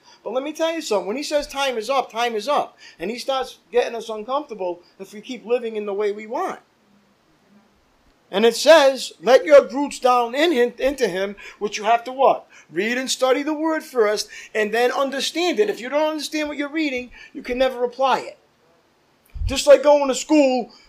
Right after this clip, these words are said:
right? You're going to school and they're trying to teach you, and they're teaching you in a language you don't understand, and Friday comes and they give you a test. And you say, "I don't get it.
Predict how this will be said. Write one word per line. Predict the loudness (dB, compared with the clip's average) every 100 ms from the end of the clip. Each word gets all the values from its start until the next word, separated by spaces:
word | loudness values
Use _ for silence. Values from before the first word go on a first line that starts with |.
| _
right? | 4 6 6
You're | 2
going | 0 2 0
to |
school | -6 -6 -4 -2
and | 0
they're | -2
trying | -2 -4
to | -4
teach | -8 -10 -8
you, | -8 -8 -6
and | -2
they're | -2
teaching | -2 -4 -4
you | -6
in | -4
a | -2
language | 0 -2 -2 -4
you | -4
don't | -4 -4
understand, | -6 -8 -10 -8 -8 -12 -16 _ -10
and | -10
Friday | -4 0 0 -2
comes | -6 -6 -4
and |
they | -8
give | -6 -8
you | -8
a | -8
test. | -4 -4 -4 -10 -20 _ _ _ _ _ -12
And | -12
you |
say, | -4 0 0 -2 -12 _ _ _ _ _ -20 _ _ _ _ _ -20 _ _ _ _ _ _ _ -14
"I |
don't | -12 -6
get | -4 -4
it. | -6